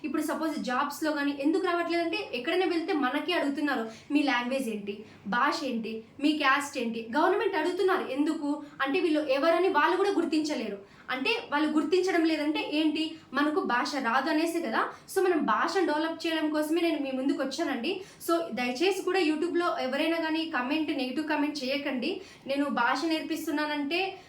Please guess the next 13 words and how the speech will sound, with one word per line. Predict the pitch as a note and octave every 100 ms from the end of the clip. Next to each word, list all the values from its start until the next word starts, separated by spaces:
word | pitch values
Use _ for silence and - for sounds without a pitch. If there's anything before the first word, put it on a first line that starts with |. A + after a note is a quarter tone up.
| - -
కనీసం | C#4+ D#4+ E4+ F#4
ఇందులో | D4+ D4+ D4+ E4
మనకు | D#4+ D#4 D4+ D#4 D4+
ఏదో | B3 D4 F4+
ఒకటి | F#4 F4+ F4+ C#4+
యూనిటీ | D4 E4 E4+
అనేది | E4+ E4 D#4+
వస్తుందనేసి. | C4 B3+ D#4+ D4+ C#4+ B3+ A#3+ A#3+ - - -
అంటే | D4+ F4+
ఇప్పుడు | F4+ E4
మనం | D4+ A3+
భాష | A#3+ F4 F#4+
నేర్చుకోలేదనుకోండి, | F4+ - E4+ D#4+ C#4 B3 B3 A#3 B3+